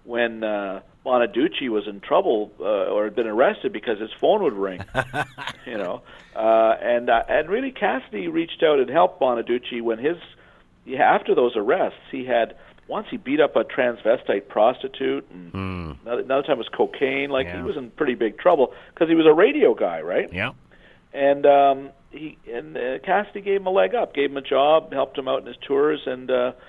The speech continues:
Speaker 1: the two of them re-, maintained their friendship.
Speaker 2: Uh, do you think David Cassidy's music career would have su-, uh, survived in today's world of, uh, YouTube and, and M P threes and such?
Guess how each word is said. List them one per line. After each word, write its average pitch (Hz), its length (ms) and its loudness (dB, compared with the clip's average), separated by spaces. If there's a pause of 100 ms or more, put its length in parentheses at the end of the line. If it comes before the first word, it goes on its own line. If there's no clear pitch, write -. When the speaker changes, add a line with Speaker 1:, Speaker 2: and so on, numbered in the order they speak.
(400)
Speaker 1:
the - 80 -18
two - 200 -2
of 143 60 2
them 139 260 -4
re-, 143 180 -4
maintained 139 500 -4
their 131 100 0
friendship. - 540 -4 (380)
Speaker 2:
Uh, 185 220 4
do 175 120 -4
you 196 60 4
think 233 200 2
David 208 320 4
Cassidy's 180 580 0
music 170 280 0
career 175 260 0
would 170 120 0
have 151 120 -2
su-, 147 120 -2 (160)
uh, 131 180 -2
survived 135 560 -2
in 139 160 -2
today's 131 440 -4
world 139 420 -2
of, 113 520 -2
uh, 104 280 -2
YouTube 131 840 -6
and, 98 440 -4
and 104 200 -6
M 120 160 -2
P 127 180 -4
threes 127 360 -6
and 135 120 -4
such? 139 360 -10